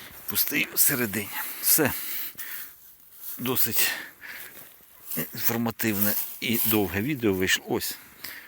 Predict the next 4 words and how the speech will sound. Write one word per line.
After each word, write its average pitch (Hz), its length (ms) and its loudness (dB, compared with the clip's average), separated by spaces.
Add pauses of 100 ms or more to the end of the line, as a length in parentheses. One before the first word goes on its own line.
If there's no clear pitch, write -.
(200)
ось 98 240 -4
горішок 101 420 -2
знайшли. 90 480 -4 (1160)
Ось. - 320 -8